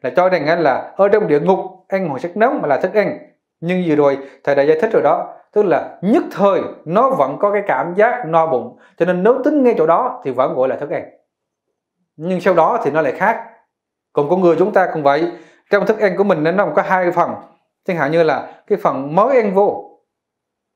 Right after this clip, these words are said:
và cái phần nó đang tiêu hóa thì đó là gọi là thức ăn. Nhưng cái phần nó tiêu xong rồi không gọi là thức ăn.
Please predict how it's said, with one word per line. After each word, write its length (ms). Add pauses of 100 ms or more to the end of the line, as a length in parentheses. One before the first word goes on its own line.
(420)
và 120
cái 100
phần 200
nó 80
đang 380
tiêu 160
hóa 220 (420)
thì 80
đó 160
là 120
gọi 160
là 80
thức 160
ăn. 200 (920)
Nhưng 160
cái 120
phần 120
nó 60
tiêu 200
xong 240
rồi 280 (140)
không 240
gọi 100
là 60
thức 140
ăn. 140